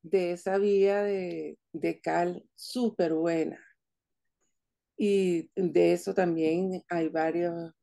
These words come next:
varios números. Y hay otra revista que la hizo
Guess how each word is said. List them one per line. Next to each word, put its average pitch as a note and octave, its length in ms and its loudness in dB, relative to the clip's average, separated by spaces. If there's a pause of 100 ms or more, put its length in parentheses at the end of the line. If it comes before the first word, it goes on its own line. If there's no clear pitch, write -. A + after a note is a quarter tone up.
(880)
varios F3 720 -2
números. F3+ 600 4 (840)
Y G3+ 160 6
hay G3+ 300 6
otra A3+ 580 2 (280)
revista G#3+ 680 2
que G3+ 160 0
la F3 420 -2
hizo F#3+ 1120 0